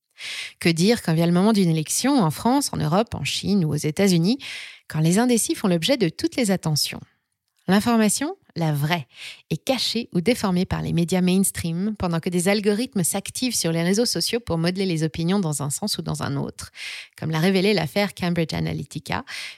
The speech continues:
que nous avons déjà évoquée dans notre vidéo consacrée à la guerre de l'attention et qui a abouti à l'élection surprise du républicain Donald Trump en deux mille seize.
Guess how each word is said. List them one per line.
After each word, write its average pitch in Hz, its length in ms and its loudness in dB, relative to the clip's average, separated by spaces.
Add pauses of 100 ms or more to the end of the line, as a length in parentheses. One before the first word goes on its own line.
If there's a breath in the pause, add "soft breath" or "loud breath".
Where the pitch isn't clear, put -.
que - 80 -14
nous 87 160 -2
avons 165 140 2
déjà 185 260 4
évoquée 160 300 0
dans 180 120 0
notre 165 240 0
vidéo 202 360 2
consacrée 214 480 -2
à 226 80 0
la 160 120 -2
guerre 214 200 0
de 196 80 0
l'attention 175 600 -4 (120)
et 175 80 0
qui - 180 -8
a - 80 0
abouti 208 380 0
à 160 40 -2
l'élection 160 460 -2
surprise 196 560 -6
du - 80 -6
républicain 160 640 -2
Donald 180 360 0
Trump 247 400 -4
en 160 140 2
deux 202 140 2
mille 180 200 4
seize. - 580 -8